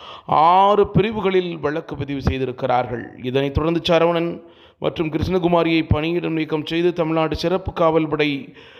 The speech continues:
டி ஐ ஜி விஜயலட்சுமி உத்தரவிட்டார். ஆனால், இருவரையும் கைது செய்தால் மட்டுமே கவினின் உடலை வாங்குவோம் என்று உயிரிழந்த இளைஞரின் உறவினர்கள் போராட்டத்தில் ஐந்து நாட்களாக ஈடுபட்டார்கள்.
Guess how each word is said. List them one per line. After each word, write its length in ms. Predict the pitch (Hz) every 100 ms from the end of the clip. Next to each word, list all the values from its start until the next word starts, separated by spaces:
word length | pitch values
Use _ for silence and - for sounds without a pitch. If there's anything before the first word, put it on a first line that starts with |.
| - -
டி 380 | 127 180 180
ஐ 140 | 170 160
ஜி 140 | 139
விஜயலட்சுமி 680 | 135 131 165 165 - 147 143
உத்தரவிட்டார். 720 | 135 135 123 123 123 107 - - _ _ _ _ _ _ _ _ _ _ _ _ - - - -
ஆனால், 360 | - 175 185 170
இருவரையும் 580 | 165 185 196 196 208 196
கைது 340 | 180 190 185
செய்தால் 400 | 180 175 170 165
மட்டுமே 380 | 160 - 180 190
கவினின் 460 | 185 165 170 170
உடலை 640 | 156 143 160 156 131 120 123
வாங்குவோம் 760 | 120 135 151 160 147 160 165
என்று 640 | 151 151 151 139 110 - - _ _ _ _ - _ _
உயிரிழந்த 500 | 160 185 185 170 165
இளைஞரின் 560 | 156 139 151 165 160 147
உறவினர்கள் 600 | 131 139 147 147 143 160
போராட்டத்தில் 920 | 160 147 143 139 135 131 139 131 123 -
ஐந்து 400 | 120 131 147 139
நாட்களாக 520 | 131 139 147 139 123
ஈடுபட்டார்கள். 760 | 120 120 117 110 113 113 104